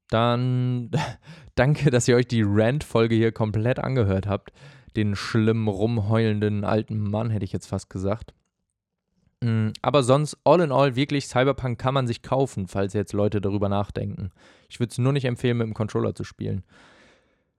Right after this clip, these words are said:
Hab ich jetzt auch tausendmal gesagt, spielt's nicht mit dem Controller, ist übelster Abfuck.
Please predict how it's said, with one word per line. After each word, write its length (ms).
Hab 120
ich 80
jetzt 140
auch 140
tausendmal 460
gesagt, 240
spielt's 300
nicht 140
mit 100
dem 60
Controller, 380
ist 100
übelster 340
Abfuck. 640